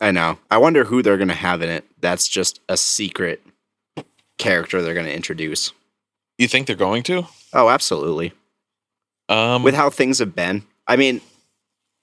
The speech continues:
Speaker 1: I don't, I didn't watch Doctor Strange yet. I haven't gotten to it, but I don't think they introduced, like, I mean, they did, but they killed him off.
Speaker 2: Yeah, t-, you do know that it's on Disney Plus now, right?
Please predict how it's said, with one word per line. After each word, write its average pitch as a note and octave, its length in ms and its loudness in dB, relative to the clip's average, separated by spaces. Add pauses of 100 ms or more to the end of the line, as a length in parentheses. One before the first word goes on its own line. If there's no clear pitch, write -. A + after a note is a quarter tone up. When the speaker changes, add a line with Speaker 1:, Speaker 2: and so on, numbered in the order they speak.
(840)
Speaker 1:
I B2 140 0
don't, D#3 320 0
I G2 280 -8 (120)
didn't C#3 260 6
watch A#2 300 4
Doctor G#2+ 280 2
Strange G2+ 380 0
yet. G#2+ 160 4
I F#2 60 -2
haven't F#2 200 -2
gotten F2+ 280 -4
to G#2+ 160 2
it, G2 100 4
but F#2 80 0
I F#2 80 2
don't G2+ 300 2
think G2+ 260 -2
they F#2 140 2
introduced, F#2 640 -2
like, D#2+ 200 -4 (220)
I A#2 60 2
mean, C#3+ 160 4
they B2+ 100 4
did, G#2+ 460 0 (440)
but F#2 120 -6
they E2+ 60 -12
killed E2 360 -6
him D#2+ 140 -8
off. - 280 -10 (600)
Speaker 2:
Yeah, C#3 180 2 (140)
t-, C3 300 -6 (560)
you B2 160 0
do C#3+ 160 6
know C3+ 160 2
that A#2 120 4
it's G#2 140 -4
on G2 140 0
Disney F#2+ 340 -6
Plus G2+ 320 0
now, F2 160 -8
right? F#2 260 -6